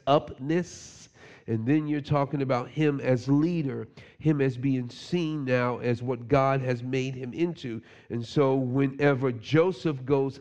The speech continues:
up, he goes up to Israel. He goes up to the leader that God has called, to the man God has changed, to the man God still has as leader of this tribe. I want you to know here,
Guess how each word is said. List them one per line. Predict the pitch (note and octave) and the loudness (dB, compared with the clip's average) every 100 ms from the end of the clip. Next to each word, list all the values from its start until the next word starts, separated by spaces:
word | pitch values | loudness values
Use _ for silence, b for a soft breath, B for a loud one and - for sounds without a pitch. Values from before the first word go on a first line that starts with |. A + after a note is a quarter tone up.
| - | 0
up, | E3+ C#3 - B B | 0 0 -6 B B
he | - D#3+ | -4 -4
goes | C#3 D3+ D#3 D3+ - | 0 2 2 0 2
up | D#3 D3+ - | 4 4 0
to | - C#3 C#3+ | -2 0 2
Israel. | C#3 - - G2 F#2+ B B | 0 -2 -6 -6 -6 B B
He | - D#3+ | 0 0
goes | C#3+ D3+ C#3+ - | 4 2 0 0
up | D3 D3 | 0 0
to | D3+ | -2
the | B2+ B2+ | 2 2
leader | B2+ D3+ D3+ C#3 | 4 2 0 -2
that | B2+ A#2 C3+ | -4 -4 0
God | B2+ C3 | 0 0
has | A#2+ - | -2 -8
called, | - C#3+ C3 A#2 A2 B B - | -6 -2 0 -2 -4 B B 0
to | C3+ | 0
the | C3 | 2
man | B2 D3 C#3+ C#3+ C3 | 2 4 4 2 2
God | C3 C3 B2+ | 2 4 4
has | A#2 A2 | 0 -6
changed, | - - F#3 E3 B2+ A2+ G#2 G#2+ C3+ B B | -12 -2 0 2 0 -6 -8 -6 -6 B B
to | - C#3 | -4 -2
the | C3 | 0
man | C3 C#3 C#3 C3 | 2 2 2 2
God | C3+ B2+ B2+ | 2 2 0
still | - - E3+ E3+ | -6 0 2 2
has | C3+ D3+ C#3+ C#3+ - | 0 4 4 4 2
as | C3 B2 B2 | 2 2 2
leader | C#3+ F3 E3+ D#3+ | 2 2 -2 0
of | C#3+ B2+ | -2 -2
this | C3 - | -4 -8
tribe. | - E3 D3 A#2 G#2 G#2+ B B B | -6 0 2 2 0 -6 B B B
I | C#3+ | -2
want | D#3 E3+ | 0 0
you | |
to | D#3+ | 0
know | D3+ D3+ C3+ | 2 2 0
here, | C#3 F3 D#3+ C#3+ | -2 0 2 0